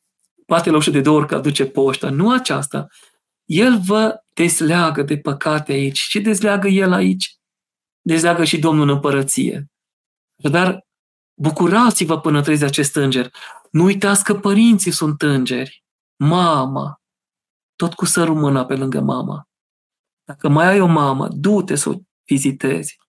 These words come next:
Dacă mai ai un tată, du-te să-l vizitezi, că stă singur și dorește și tânjește după tine. Iată îngeri, copiii tăi sunt îngeri, îngerași. Obrazul lor fin, îmbrățișarea lor mi-,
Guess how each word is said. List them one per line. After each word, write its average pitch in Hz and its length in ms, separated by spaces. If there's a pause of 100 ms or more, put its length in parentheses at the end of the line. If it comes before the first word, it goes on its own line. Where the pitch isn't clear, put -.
(480)
Dacă 175 220
mai 190 140
ai 196 60
un 180 120
tată, 170 360
du-te 185 500
să-l 151 200
vizitezi, 156 440
că - 180 (360)
stă - 300
singur 190 580
și 185 360
dorește 190 640
și 185 140
tânjește 170 520
după 156 260
tine. 175 460 (460)
Iată 233 260
îngeri, 147 420 (240)
copiii 226 600
tăi 180 180
sunt 160 340
îngeri, 151 380
îngerași. 156 680 (720)
Obrazul 180 600
lor 165 260
fin, 151 680 (300)
îmbrățișarea 180 640
lor 165 340
mi-, 160 380